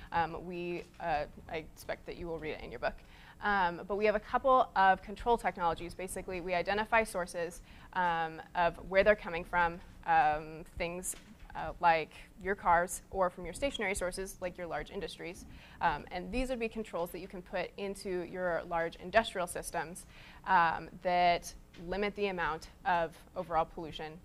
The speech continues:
that occurs or your overall release of a pollutant.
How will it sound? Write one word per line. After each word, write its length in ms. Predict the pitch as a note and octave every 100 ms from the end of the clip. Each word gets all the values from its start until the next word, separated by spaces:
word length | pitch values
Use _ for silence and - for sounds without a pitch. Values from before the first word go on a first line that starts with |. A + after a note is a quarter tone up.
| -
that 100 | D#3+
occurs 380 | D#3+ D3+ C#3+ -
or 160 | E3
your 220 | D#3+ D#3 D#3
overall 260 | E3+ E3
release 420 | D#3 D#3 G3+ G#3 -
of 160 | F3 E3+
a 60 |
pollutant. 500 | E3 - - - -